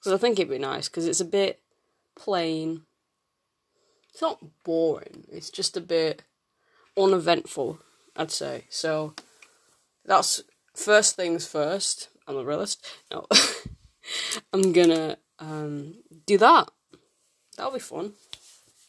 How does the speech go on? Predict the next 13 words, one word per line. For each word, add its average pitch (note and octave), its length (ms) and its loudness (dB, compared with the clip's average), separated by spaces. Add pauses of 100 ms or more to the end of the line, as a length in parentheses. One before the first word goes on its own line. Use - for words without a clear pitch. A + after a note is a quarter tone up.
(460)
So, F3 500 2 (480)
my F3 80 -8
past F#3+ 340 0
week E3+ 440 -2
has D3+ 480 -6
been C3+ 760 -6
pretty F3+ 220 -4
much E3 480 -4
the C#3+ 280 -12
same D3 520 -6 (840)
as D#3+ 120 -12
last D#3+ 260 -4
week, - 360 -10